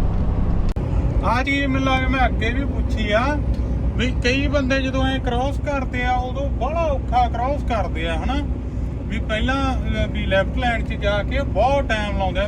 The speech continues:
ਪਿੱਛੇ ਤਾਂ ਹੀ ਰਸ਼ ਪੈ ਜਾਂਦਾ, ਬਹੁਤ ਜ਼ਿਆਦਾ ਰਸ਼ ਪਿਆ ਪਿਆ। ਇਹ ਕੀ ਚੱਕਰ ਹੁੰਦਾ, ਇਹਨਾਂ ਨੂੰ ਡਰ ਲੱਗਦਾ ਵੀ ਲੈਫਟ ਲੇਨ 'ਚ, ਤੇ ਫਿਰ ਕ੍ਰਾਸ ਹੀ ਨਾ ਕਰੋ।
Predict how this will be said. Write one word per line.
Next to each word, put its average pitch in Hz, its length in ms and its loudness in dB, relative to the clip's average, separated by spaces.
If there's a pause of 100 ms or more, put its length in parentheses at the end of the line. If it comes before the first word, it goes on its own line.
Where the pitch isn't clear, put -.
ਪਿੱਛੇ 214 300 -2
ਤਾਂ 214 180 -2
ਹੀ 202 60 -2
ਰਸ਼ 185 300 0
ਪੈ 180 240 -2
ਜਾਂਦਾ, 175 240 -2
ਬਹੁਤ 233 260 0
ਜ਼ਿਆਦਾ 202 320 0
ਰਸ਼ 175 300 0
ਪਿਆ 175 320 0
ਪਿਆ। 175 280 -2 (800)
ਇਹ 269 100 -2
ਕੀ 277 360 0
ਚੱਕਰ 277 360 0
ਹੁੰਦਾ, 269 180 0
ਇਹਨਾਂ 302 200 0
ਨੂੰ 262 160 -2
ਡਰ - 200 0
ਲੱਗਦਾ 202 520 0
ਵੀ - 60 -2
ਲੈਫਟ 269 300 0
ਲੇਨ 294 280 -2
'ਚ, - 140 -2 (340)
ਤੇ 285 80 -4
ਫਿਰ 285 140 0
ਕ੍ਰਾਸ 247 440 0
ਹੀ 277 80 2
ਨਾ 294 140 2
ਕਰੋ। 262 320 0